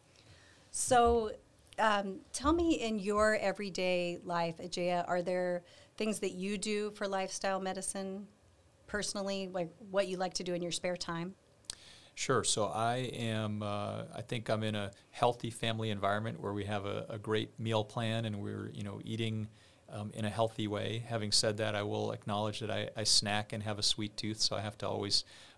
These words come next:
Speaker 2: keep that in check. Um, I like to exercise regularly, whether it's rowing or biking or running or, um, hiking with friends. You know, getting outside is important, and these,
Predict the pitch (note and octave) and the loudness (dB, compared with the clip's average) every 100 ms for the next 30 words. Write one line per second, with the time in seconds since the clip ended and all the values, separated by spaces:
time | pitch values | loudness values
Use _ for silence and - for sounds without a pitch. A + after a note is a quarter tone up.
0 | - - A2+ A2+ G#2+ G2+ - G#2 - - | -8 -4 -2 0 0 0 0 0 -4 -16
1 | - - - - - G2+ F#2+ F#2+ D#3+ - | -20 -20 -20 -6 0 0 0 -4 -10 -4
2 | G#2 G#2+ - - A2+ - G#2+ A#2+ A2 G#2+ | 2 2 2 -2 -2 2 4 4 4 2
3 | G#2 G#2 G#2+ G#2+ G#2+ A2 G#2 G2+ G2+ G2+ | 0 0 0 0 -2 -2 -2 -4 -4 0
4 | - - - A2 G#2 G#2+ A2 A2 G#2+ - | 2 2 2 4 6 6 2 -2 -4 -4
5 | G2+ F#2 G2 G#2 - G#2 G#2 G2+ F#2 G#2 | -6 -2 -2 -2 -2 -4 -4 -6 -4 -2
6 | G#2 G#2 G#2 G2+ G#2 G2+ - - - - | 0 -2 -4 -6 -10 -12 -18 -20 -20 -10
7 | - G2+ F#2 F2+ A2+ - _ _ - - | -8 -6 -8 -12 -16 -20 _ _ -6 0
8 | G#2+ A#2 G#2 G2+ - G#2+ G2+ G#2 - - | 0 0 -4 -4 -2 0 0 0 0 0
9 | - - - - F#2+ A#2 A2+ A2+ G#2+ G#2 | -4 -16 -20 -14 0 2 2 2 2 6
10 | - G#2+ G#2+ G#2 G2 - G#2+ G2+ A2+ G#2 | 6 6 2 0 -4 -2 0 0 -2 -4
11 | G2+ A2 - | -2 2 2